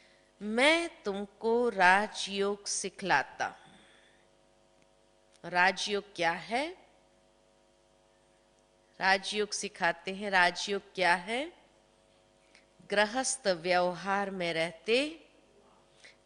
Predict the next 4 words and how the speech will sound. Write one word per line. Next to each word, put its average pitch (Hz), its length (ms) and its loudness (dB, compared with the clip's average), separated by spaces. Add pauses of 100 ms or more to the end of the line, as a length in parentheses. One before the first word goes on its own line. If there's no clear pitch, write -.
(140)
कमल 262 460 0
फूल 277 500 -6
समान 180 840 0
बन 220 400 -2